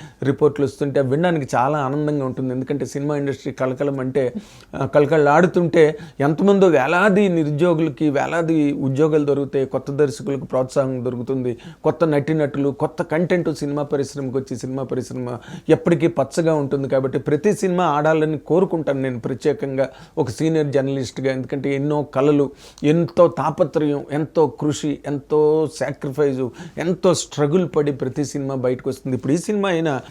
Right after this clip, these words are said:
ఎన్నాళ్ళు పదేళ్ల కళ అంట మంచు విష్ణుకి, and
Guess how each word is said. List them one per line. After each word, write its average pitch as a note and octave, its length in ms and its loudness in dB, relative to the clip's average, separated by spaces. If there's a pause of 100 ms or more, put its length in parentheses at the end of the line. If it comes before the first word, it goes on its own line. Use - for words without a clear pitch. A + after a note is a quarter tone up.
(240)
ఎన్నాళ్ళు F#3 360 4
పదేళ్ల D#3 360 6
కళ D#3 280 4
అంట C#3+ 220 0
మంచు B2+ 400 -2
విష్ణుకి, C#3 540 -4
and F#3+ 280 4